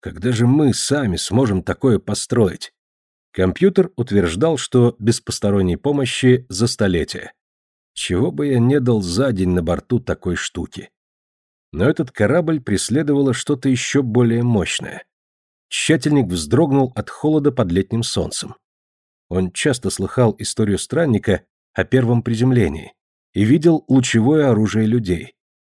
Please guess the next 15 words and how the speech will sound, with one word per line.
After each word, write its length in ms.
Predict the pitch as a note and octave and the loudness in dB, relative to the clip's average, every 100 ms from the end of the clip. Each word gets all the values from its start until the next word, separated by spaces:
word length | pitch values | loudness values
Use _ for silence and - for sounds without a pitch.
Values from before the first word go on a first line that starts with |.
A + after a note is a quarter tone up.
| _ _ | _ _
он 140 | B2+ | 0
читал 280 | B2+ A#2+ D#3 | 2 0 -2
в 80 | - | 0
компьютере 540 | A#2+ G#2+ F3 F#3 C#3 C3 | 0 2 0 2 2 0
о 100 | G#2 | -4
бомбах, 600 | F#2 D#3 F#3 A2 G#2 - _ _ _ | 0 2 4 4 0 -4 _ _ _
превращающих 840 | - A2+ A2 G#2+ F3 F3 - B2+ - | 0 4 4 2 2 2 2 -2 -2
в 60 | |
пыль 200 | - F3+ | 0 0
целые 380 | C3 D#3+ D#3+ D#3 | 0 -2 0 -2
планеты, 640 | B2+ C#3 C3 B2 - - - _ _ _ | -2 0 4 2 0 -12 -20 _ _ _
о 100 | A#2 | 2
другом 500 | D#3 F3+ B2 G#2+ G#2 | 4 6 6 6 4
оружии 400 | G2+ F#2+ E2+ F2 | 0 0 -2 -4
края. 460 | F2 G2 E2+ C#2+ | -2 0 -2 -4